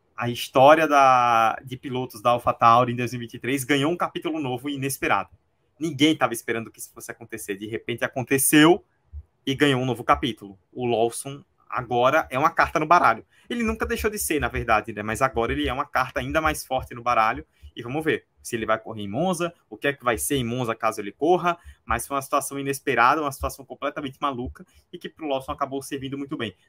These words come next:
Não importa o que aconteça em Monza, acho que ele deixa uma boa credencial pensando em futuro. E aí, a depender do que aconteça com o Tsunoda ou com o Ricardo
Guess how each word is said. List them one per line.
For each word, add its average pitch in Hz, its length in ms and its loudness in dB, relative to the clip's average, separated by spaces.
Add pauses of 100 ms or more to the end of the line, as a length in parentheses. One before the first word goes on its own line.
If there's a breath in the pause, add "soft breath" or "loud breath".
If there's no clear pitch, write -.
Não 127 120 -4
importa 131 340 -4
o - 40 -10
que - 60 -4
aconteça 135 440 -4
em - 20 -6
Monza, 120 380 -4 (200)
acho - 160 -18
que - 60 -10
ele 123 100 -4
deixa 127 360 0
uma 135 100 0
boa 135 160 2
credencial 147 720 -2
pensando 156 540 -6
em 151 100 -8
futuro. 156 440 -6 (240 soft breath)
E 127 80 -6
aí, 123 140 -2
a 127 60 -4
depender 120 380 -8
do 113 120 -14
que - 80 -14
aconteça - 400 -16
com - 140 -20
o - 20 -18
Tsunoda 113 420 -16
ou - 40 -20
com - 100 -16
o 107 40 -14
Ricardo 120 460 -2